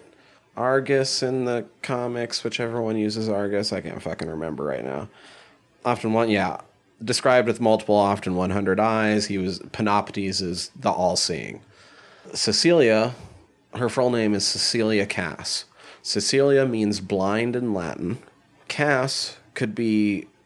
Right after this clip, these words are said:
especially spelled with a K, could be assumed to be a shortened version of the Greek Cassandra, which in mythology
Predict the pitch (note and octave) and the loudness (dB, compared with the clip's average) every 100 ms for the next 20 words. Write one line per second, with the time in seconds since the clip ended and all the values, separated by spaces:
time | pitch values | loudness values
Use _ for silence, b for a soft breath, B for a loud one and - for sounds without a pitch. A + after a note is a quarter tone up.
0 | _ - - A#2+ - G#2 - A2 G#2 F#2 | _ -8 -2 -2 -2 -4 0 0 -2 -4
1 | F#2 - A#2+ A2 G2 G2 F#2 E2+ - G#2+ | -4 -2 0 0 -2 -4 -4 -4 -2 0
2 | G#2 G#2 G2 G2+ G2 F2 - F2+ - - | 0 0 -2 0 0 -4 -6 -4 -2 0
3 | A#2 A2 A2 F#2+ G2+ F#2 F#2+ F#2 F#2 - | 0 0 -2 -2 -2 -2 -2 -2 -4 -6
4 | F#2+ F2+ F#2+ - F#2+ F2+ - - - - | -8 -6 -8 -4 -4 -4 -10 -10 -6 -4
5 | G#2 G2+ F#2 D#2 C#2 - - B B B | -2 -2 -4 -4 -6 -8 -14 B B B
6 | B B - G2+ F2 - - - G#2 G#2 | B B -4 -2 -2 -4 -8 -6 -2 0
7 | G2 F#2+ A2 G#2+ G2+ F#2 G2 F#2 F#2 | 0 2 4 4 0 -2 -2 -2 -4